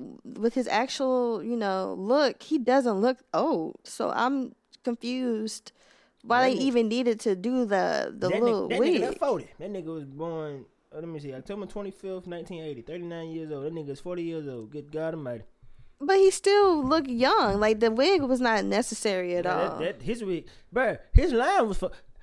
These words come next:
Speaker 2: that's serious shit like
Speaker 1: Who
Speaker 2: this.
Speaker 1: wears their hair like that?
Speaker 2: I don't know, but his line was fucked all the way up. That's all I kept thinking. Like, why the fuck is his line like that? I know this is a wig, but his line is terrible.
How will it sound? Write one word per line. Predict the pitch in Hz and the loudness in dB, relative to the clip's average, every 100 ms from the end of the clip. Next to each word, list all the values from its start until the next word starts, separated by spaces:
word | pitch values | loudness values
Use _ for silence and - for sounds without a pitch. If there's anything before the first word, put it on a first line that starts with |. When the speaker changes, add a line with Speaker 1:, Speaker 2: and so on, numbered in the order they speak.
| _ | _
Speaker 2:
that's | 247 269 | -6 -4
serious | 285 302 262 | -2 0 2
shit | 320 247 | 2 2
like | 262 | 4
Speaker 1:
Who | 226 | 4
Speaker 2:
this. | 226 | 4
Speaker 1:
wears | 311 359 330 | 2 2 2
their | 247 | -2
hair | 247 349 277 | -2 0 2
like | 214 - | 0 -6
that? | - - - - 131 - - | -14 -14 -16 -18 -20 -20 -10
Speaker 2:
I | 139 | -6
don't | 156 147 | -6 -4
know, | 151 127 | -6 -4
but | 147 | -4
his | 151 | -4
line | 151 156 143 | -4 -4 -6
was | 123 | -8
fucked | - 135 - - | -8 -10 -10 -10
all | 135 139 | -4 -2
the | 131 | -4
way | 123 | -6
up. | 117 | -6
That's | 147 170 | -4 0
all | 185 | 0
I | 180 | 4
kept | 185 - | 2 2
thinking. | 180 123 | -4 -6
Like, | 113 | -12
why | 160 180 147 | -10 -10 -12
the | - - | -16 -12
fuck | 190 185 - - - | -8 -8 -12 -20 -10
is | 165 | -8
his | 160 151 | -8 -10
line | 190 202 185 160 | -8 -8 -8 -8
like | 131 - | -12 -16
that? | - | -2
I | 196 | 0
know | 233 262 | 4 4
this | 214 | 2
is | 156 | -4
a | 151 | -2
wig, | 180 214 180 | -2 -2 -6
but | 180 | -10
his | 180 175 | -14 -12
line | 185 180 139 | -14 -14 -16
is | - | -8
terrible. | - 190 170 107 | -8 -8 -12 -10